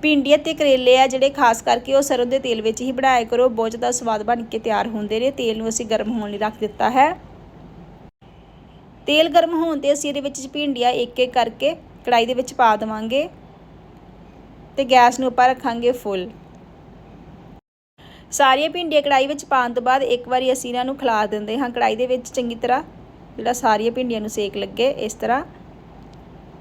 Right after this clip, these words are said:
ਭਿੰਡੀਆਂ ਅਸੀਂ ਜਿਹੜੀਆਂ ਢੱਕਣੀਆਂ ਨਹੀਂ ਹੈ, ਇਹਨਾਂ ਨੂੰ ਅਸੀਂ ਬਿਨਾਂ ਢੱਕਣ ਦੇ ਬਣਾਉਣਾ ਹੈ। ਭਿੰਡੀਆਂ ਕਦੀ ਵੀ ਢੱਕ ਕੇ ਨਹੀਂ ਬਣਾਈਆਂ ਜਾਂਦੀਆਂ ਹੈ, ਇਹ ਬਿਨਾਂ ਢੱਕਣ ਦੇ ਹੀ ਬਣਦੀਆਂ ਨੇ। ਤੇ ਇਸ ਤਰ੍ਹਾਂ ਅਸੀਂ ਇਹਨਾਂ ਨੂੰ ਕੱਲੀ ਕੱਲੀ ਕਰ ਦਿੰਦੇ ਹਾਂ।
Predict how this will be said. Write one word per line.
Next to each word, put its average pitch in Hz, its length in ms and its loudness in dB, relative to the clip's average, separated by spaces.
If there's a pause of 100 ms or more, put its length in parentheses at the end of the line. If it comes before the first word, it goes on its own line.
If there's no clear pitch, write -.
(520)
ਭਿੰਡੀਆਂ 285 420 4 (120)
ਅਸੀਂ 285 300 -2
ਜਿਹੜੀਆਂ 277 280 0
ਢੱਕਣੀਆਂ 247 460 -4
ਨਹੀਂ 220 260 -6
ਹੈ, 277 120 -2
ਇਹਨਾਂ 254 240 -4
ਨੂੰ 262 120 0
ਅਸੀਂ 277 140 -4
ਬਿਨਾਂ 226 200 -4
ਢੱਕਣ 247 280 -4
ਦੇ 226 120 -2
ਬਣਾਉਣਾ 233 340 -2
ਹੈ। 262 140 0
ਭਿੰਡੀਆਂ 254 320 -2
ਕਦੀ 233 200 -4
ਵੀ 254 100 -4
ਢੱਕ 262 200 2
ਕੇ 233 100 -4
ਨਹੀਂ 214 160 -6
ਬਣਾਈਆਂ 247 300 0
ਜਾਂਦੀਆਂ 226 380 0
ਹੈ, 262 140 -2
ਇਹ 240 140 -2
ਬਿਨਾਂ 220 220 -4
ਢੱਕਣ 240 280 -4
ਦੇ 208 160 0
ਹੀ 233 140 -2
ਬਣਦੀਆਂ 214 420 -2
ਨੇ। 262 160 -4 (520)
ਤੇ 226 160 2 (100)
ਇਸ 240 140 2
ਤਰ੍ਹਾਂ 233 240 2
ਅਸੀਂ 240 140 -4
ਇਹਨਾਂ 240 180 -4
ਨੂੰ 277 160 -4 (1500)
ਕੱਲੀ 240 220 0
ਕੱਲੀ 254 240 2
ਕਰ 240 180 6
ਦਿੰਦੇ 208 360 -4
ਹਾਂ। 262 140 -4